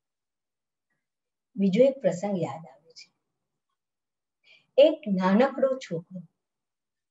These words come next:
ખૂબ ક્રોધિત રહેતો હતો. એના મનનો પારો હંમેશા ઊંચો જ રહે.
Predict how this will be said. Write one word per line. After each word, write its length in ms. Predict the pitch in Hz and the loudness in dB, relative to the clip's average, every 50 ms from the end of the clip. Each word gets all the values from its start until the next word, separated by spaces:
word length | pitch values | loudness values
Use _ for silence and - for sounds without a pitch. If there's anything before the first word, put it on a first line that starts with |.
| _ _ _ _ - | _ _ _ _ -20
ખૂબ 420 | - - - 247 285 302 302 - _ | -12 -4 0 2 2 2 0 -2 _
ક્રોધિત 360 | - 190 175 170 170 170 165 - | -8 -6 -6 -6 -8 -12 -16 -20
રહેતો 520 | _ _ _ _ _ _ - 151 _ _ | _ _ _ _ _ _ -20 -20 _ _
હતો. 140 | _ _ _ _ _ _ _ _ _ _ _ _ _ _ _ _ _ _ _ _ _ _ _ _ _ _ - | _ _ _ _ _ _ _ _ _ _ _ _ _ _ _ _ _ _ _ _ _ _ _ _ _ _ -4
એના 280 | 208 202 214 220 220 | -2 -2 0 0 0
મનનો 420 | 196 185 185 196 202 214 240 247 240 | 0 0 0 2 2 2 2 0 0
પારો 340 | - 214 202 202 208 220 220 | 0 0 2 2 0 0 -4
હંમેશા 1160 | 180 175 185 196 196 208 233 254 277 277 277 269 247 202 - - - 220 226 226 226 226 - | -4 -4 -4 -2 -2 0 2 4 6 6 6 4 2 0 -2 -4 -2 0 0 0 -2 -4 -8
ઊંચો 480 | 302 214 202 202 208 208 - 269 262 - | -6 -2 -2 -2 -2 2 4 4 4 4
જ 100 | 165 160 | 2 -4
રહે. 260 | 156 156 156 - | -10 -12 -12 -12